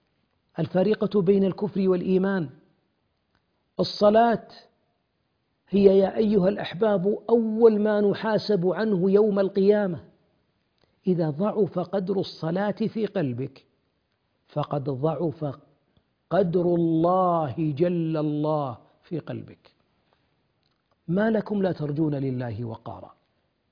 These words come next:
إن بعض الناس يدعوه جاره العشاء هذه الليلة فيذهب إليه، ويدعوه ربه كل يوم في بيته للقائه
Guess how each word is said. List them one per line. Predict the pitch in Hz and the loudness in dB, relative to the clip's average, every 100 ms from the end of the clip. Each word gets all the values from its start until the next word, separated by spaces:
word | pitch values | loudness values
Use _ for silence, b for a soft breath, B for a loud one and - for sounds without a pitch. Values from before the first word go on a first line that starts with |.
| _ _ _ - | _ _ _ 0
إن | 190 190 | 2 4
بعض | 208 208 | 2 2
الناس | 214 226 226 220 | 2 0 0 4
يدعوه | 196 170 170 247 196 170 | 4 4 2 2 2 4
جاره | 233 208 156 117 - - | 4 4 0 -2 -10 -6
العشاء | 135 156 - 190 165 - - _ _ _ _ _ _ _ | -2 0 2 2 2 -2 -18 _ _ _ _ _ _ _
هذه | - 160 170 165 | -4 0 2 4
الليلة | 185 185 196 214 202 - _ _ | 4 4 6 4 0 -6 _ _
فيذهب | - 151 170 139 131 | -2 0 2 -2 -4
إليه، | 131 120 - _ b b b - | -6 -6 -10 _ b b b 0
ويدعوه | 156 156 139 208 170 170 | 2 2 2 0 0 0
ربه | 170 151 123 120 - | 0 -2 -6 -8 -8
كل | - 226 226 | -4 0 2
يوم | 220 254 240 180 160 143 143 | 2 2 2 2 2 0 -6
في | - 175 | -4 -2
بيته | 160 180 - 165 131 139 | 0 -2 -2 -2 -2 -2
للقائه | 147 147 - 151 131 135 127 | -2 -2 -4 -6 -6 -8 -8